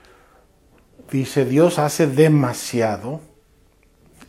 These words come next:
Claro, ese concepto demasiado es desde nuestro punto de vista. Es decir, "Dios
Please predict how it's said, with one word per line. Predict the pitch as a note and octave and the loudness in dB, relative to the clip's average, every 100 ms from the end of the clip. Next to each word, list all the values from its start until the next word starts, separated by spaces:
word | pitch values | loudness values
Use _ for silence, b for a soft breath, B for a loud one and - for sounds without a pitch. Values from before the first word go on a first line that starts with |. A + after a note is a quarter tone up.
| - | -12
Claro, | C3+ C3 B2 - D#3 | -4 -2 -2 -4 -6
ese | C#3+ F3+ D#3 | -2 0 0
concepto | F3 D#3+ D#3 D#3 D#3 D3 | -2 0 0 0 2 2
demasiado | C3+ C3 - E3 C#3 C3 E3 F3+ - b b b b b b - | 2 -2 0 2 4 4 0 -2 -10 b b b b b b -2
es | C3+ C#3 C3+ | 2 4 4
desde | D3+ D3+ D#3+ | 4 4 4
nuestro | D#3+ D#3 D3+ C3+ | 4 2 0 -2
punto | C#3+ C3+ C#3 | -2 2 2
de | B2 | 2
vista. | A#2 B2+ - - - _ _ - - b b b b b b | -4 -8 -10 -16 -18 _ _ -20 -20 b b b b b b
Es | C3+ | -6
decir, | C3 C#3+ C3+ C3 | -4 -2 -2 4
"Dios | D#3+ F3 F3 - | 8 8 4 -10